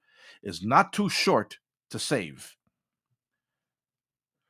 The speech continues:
We need to commit the matter of the deliverance and salvation of our prodigals to God's care, method, timing, and sovereignty.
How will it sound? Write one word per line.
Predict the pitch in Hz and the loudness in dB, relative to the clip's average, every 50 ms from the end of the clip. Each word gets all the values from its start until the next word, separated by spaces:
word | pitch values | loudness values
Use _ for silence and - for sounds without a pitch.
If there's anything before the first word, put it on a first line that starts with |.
| _ _ _ 127 | _ _ _ 0
We | 165 190 | 2 4
need | 196 185 143 | 4 2 2
to | 143 143 | 0 -2
commit | - - 156 160 160 135 123 - | 0 0 0 0 0 0 -2 -2
the | 110 110 | -4 -2
matter | 113 120 127 123 110 104 98 92 80 82 | 2 2 2 2 2 0 -4 -6 -8 -10
of | 95 92 | -10 -8
the | 104 107 98 | -8 -8 -8
deliverance | 87 101 104 123 143 123 127 120 113 104 98 - - | -6 -4 0 0 2 2 2 0 0 -2 -4 -4 -4
and | 117 107 98 | -4 -4 -4
salvation | - - 131 123 127 120 131 131 117 - - 120 113 110 | -2 0 2 2 2 2 2 0 0 -2 -4 -2 -2 -2
of | 107 104 | 0 0
our | 113 107 | -2 -2
prodigals | - - - 143 131 120 110 110 95 101 101 101 98 - - | -4 -2 0 2 4 4 2 2 -2 -4 -6 -6 -6 -8 -10
to | - 104 | -10 -10
God's | 92 87 113 117 127 131 101 - - | -6 -2 0 2 2 2 2 -2 -6
care, | - - 135 104 82 73 71 - - _ _ _ _ _ _ _ _ _ - | -2 -2 0 0 0 -2 -6 -10 -14 _ _ _ _ _ _ _ _ _ -8
method, | 87 107 135 151 147 - - 98 90 90 - - _ _ _ _ _ _ _ _ | 0 2 4 4 4 2 -2 -6 -6 -8 -12 -18 _ _ _ _ _ _ _ _
timing, | - - 156 165 165 131 107 101 98 95 101 - - - | 0 4 6 6 6 6 2 0 -4 -6 -8 -10 -10 -6
and | - 127 120 117 113 - | -4 -2 0 0 -2 -2
sovereignty. | - - - 143 131 85 85 80 76 - - - 65 - - | 2 6 8 8 8 8 4 -6 -10 -12 -14 -14 -14 -16 -16